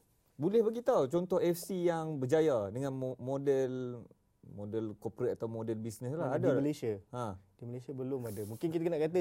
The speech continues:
Speaker 2: mungkin J D T lah. Tapi J D T pun
Speaker 1: Still
Speaker 2: macam, ha,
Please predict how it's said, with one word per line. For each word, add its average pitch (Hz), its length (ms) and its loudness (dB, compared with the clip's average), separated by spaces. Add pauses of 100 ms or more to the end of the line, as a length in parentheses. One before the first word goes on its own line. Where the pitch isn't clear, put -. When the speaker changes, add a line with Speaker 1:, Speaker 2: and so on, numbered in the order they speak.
Speaker 2:
mungkin 151 200 0 (440)
J 127 60 0 (100)
D 151 160 4
T - 160 -8 (240)
lah. 127 240 0 (580)
Tapi 160 220 0
J 143 160 0
D 160 80 2
T 160 120 -6 (120)
pun 208 160 4
Speaker 1:
Still 175 160 -2
Speaker 2:
macam, 170 200 6 (360)
ha, 147 80 4